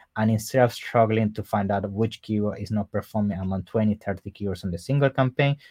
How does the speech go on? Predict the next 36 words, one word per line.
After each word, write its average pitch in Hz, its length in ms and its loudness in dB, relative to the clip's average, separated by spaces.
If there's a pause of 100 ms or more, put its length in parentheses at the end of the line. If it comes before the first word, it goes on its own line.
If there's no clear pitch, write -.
(140)
you're 101 120 -2
gonna 104 160 2
have 98 240 0
that 98 180 0
at 87 120 -4
the 87 100 -2
keyword 131 360 4
level, 127 220 6
and 104 140 0
it's 98 100 -2
gonna 104 160 -2
be 98 260 -2
much, 113 340 0
much 107 240 -2
simpler 101 420 -4
when 92 120 -2
it 87 120 -10
comes 87 260 -10
to 95 140 -8
optimization. 170 600 -12 (460)
So 110 160 2
make 117 280 6
sure 131 180 6
you 113 220 4
take 117 340 4
search - 320 0
volume 107 500 4
as 98 160 -4
part 104 240 4
of 101 180 0
your, 101 280 0 (100)
uh, 98 200 0 (360)
uh, 98 220 0
basically 101 500 -2 (220)
campaign 110 360 -2
structure 156 540 2